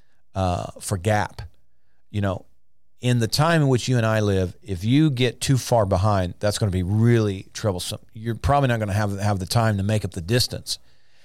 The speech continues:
as you would have in previous times, where,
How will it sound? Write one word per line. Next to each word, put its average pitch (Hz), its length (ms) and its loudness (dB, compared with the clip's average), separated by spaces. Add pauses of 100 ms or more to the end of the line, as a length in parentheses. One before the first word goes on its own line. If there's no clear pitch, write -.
(120)
as 107 220 0
you 104 100 0
would 113 200 2
have 107 240 2
in 87 100 -6
previous 117 480 0
times, - 440 -12 (680)
where, 104 500 2